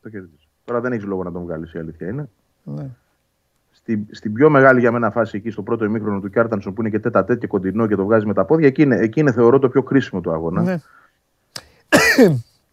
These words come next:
Speaker 2: Και έχει
Speaker 1: Υπήρξαν
Speaker 2: πιάσει
Speaker 1: και άλλες στιγμές. Και, και του Κλωναρίδη έχει βγάλει, που είναι και αυτό δύσκολο.
Speaker 2: Και έχει πιάσει ένα. Τέλος πρώτου ημιχρόνου. <coughs> Συγγνώμη.
Speaker 1: Αυτό πρέπει να λες.
Speaker 2: Η μπα-,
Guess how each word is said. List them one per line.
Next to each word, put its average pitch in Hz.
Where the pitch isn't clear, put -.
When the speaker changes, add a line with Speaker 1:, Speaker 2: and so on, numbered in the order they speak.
Speaker 2:
Και -
έχει 135
Speaker 1:
Υπήρξαν 143
Speaker 2:
πιάσει 143
Speaker 1:
και 156
άλλες 120
στιγμές. 107
Και, 175
και 165
του 143
Κλωναρίδη 104
έχει 87
βγάλει, 110
που 120
είναι 95
και 92
αυτό 90
δύσκολο. 113
Speaker 2:
Και -
έχει 156
πιάσει 175
ένα. 147
Τέλος 156
πρώτου 156
ημιχρόνου. 151
<coughs> -
Συγγνώμη. 143
Speaker 1:
Αυτό -
πρέπει 87
να 80
λες. 78
Speaker 2:
Η 120
μπα-, 120